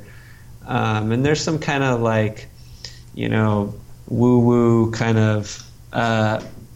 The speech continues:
talk around that, but, but there's really interesting data behind it too. If you're measuring heart rate variability, uh, when you start to slow down your breathing patterns and doing these long exhales, you should see heart rate variability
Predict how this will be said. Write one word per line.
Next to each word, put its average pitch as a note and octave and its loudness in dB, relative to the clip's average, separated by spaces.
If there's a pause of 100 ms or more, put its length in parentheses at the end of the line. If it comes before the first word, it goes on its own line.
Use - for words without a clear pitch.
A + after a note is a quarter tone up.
(140)
talk A#2 -4
around G#2 -2
that, A2 -4
but, - -2
but - -6
there's A#2 -2
really C3+ 2
interesting A#2 0
data A#2+ 4
behind A2 -2
it A2+ -6
too. A2+ 2
If A2+ -2
you're A2 0
measuring G#2+ 2
heart C#3+ -4
rate A#2 -4
variability, G#2 -6 (720)
uh, G#2+ 0
when A#2 0
you A2+ 2
start B2 0
to B2 -10
slow A#2 0
down A2 0
your G#2 -4
breathing B2 0
patterns G#2 -4
and G#2 -2
doing A2 2
these G#2 2
long G#2 2
exhales, G#2+ -2
you A2 2
should A2 0
see D#3 2
heart B2+ 0
rate A#2+ 0
variability G#2+ 0